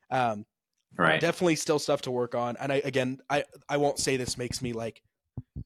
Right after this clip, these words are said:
Speaker 1: think that Justin Fields is the real deal quite yet. Um,
Speaker 2: Right.
Speaker 1: but I think it's really promising. I think it shows a lot of, a lot of upside and a lot of good things that could come out of the Bears,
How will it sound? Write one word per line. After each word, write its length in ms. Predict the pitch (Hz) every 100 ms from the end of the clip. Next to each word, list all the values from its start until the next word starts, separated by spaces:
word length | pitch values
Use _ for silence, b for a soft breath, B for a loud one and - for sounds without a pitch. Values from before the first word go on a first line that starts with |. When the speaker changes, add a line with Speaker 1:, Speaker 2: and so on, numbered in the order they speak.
| _ _ _ _ _ _ _ -
Speaker 1:
think 280 | - 151 131
that 140 | 127 117
Justin 340 | 131 123 120
Fields 320 | - 120 117
is 120 | 120
the 100 | 110
real 240 | 107 113 113
deal 280 | 101 110 120
quite 280 | 135 123
yet. 320 | 107 131 156 - _ _ _ -
Um, 400 | 127 117 104 98 _ _ _ - -
Speaker 2:
Right. 160 | 165
Speaker 1:
but 40 | 151
I 60 |
think 220 | 151 202
it's 160 | 233 -
really 240 | 151 202
promising. 520 | - 135 143 131 104 98
I 80 |
think 200 | 107 139
it 100 | 127 -
shows 220 | 135 127
a 60 |
lot 320 | 117 113 117 123
of, 160 | 113 -
a 80 | 117
lot 320 | 120 117 117
of 80 | 117
upside 480 | 110 113 - 123 127
and 80 | 117
a 40 |
lot 200 | 107 110
of 160 | 107 -
good 180 | 120
things 280 | - 113 110
that 120 | 113
could 140 | - 113
come 180 | 117 113
out 120 | 110
of 60 |
the 60 | 107
Bears, 460 | 104 107 120 170